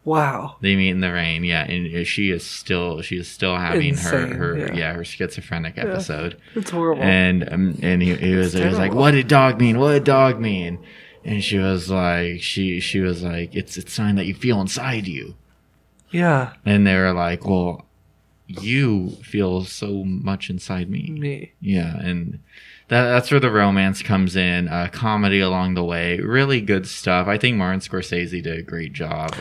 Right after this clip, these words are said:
Speaker 1: Wow, wow! I
Speaker 2: Right,
Speaker 1: didn't even
Speaker 2: and
Speaker 1: know it was him.
Speaker 2: Yeah, well, it was, it was, uh, it, not the, not the one we know of.
Speaker 1: Oh, okay, yeah, it was just,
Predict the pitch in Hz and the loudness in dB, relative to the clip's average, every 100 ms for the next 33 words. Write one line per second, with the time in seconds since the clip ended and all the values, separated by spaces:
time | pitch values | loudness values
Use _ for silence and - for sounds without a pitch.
0 | - - 147 202 285 220 135 135 196 180 | -12 -4 8 10 10 6 2 2 2 2
1 | 170 185 180 165 160 156 170 233 143 104 | 2 2 2 2 2 2 2 2 2 -2
2 | - 135 131 120 135 151 143 147 165 147 | 6 10 10 10 8 8 8 6 4 2
3 | 147 156 135 110 82 113 123 123 101 87 | 2 2 4 2 2 0 0 -2 -4 -4
4 | 101 101 90 85 80 71 64 - - - | -4 -4 -6 -6 -8 -10 -10 -12 -16 -10
5 | - 226 170 160 165 135 123 143 139 - | 2 4 4 0 0 0 -2 -8 -14 -20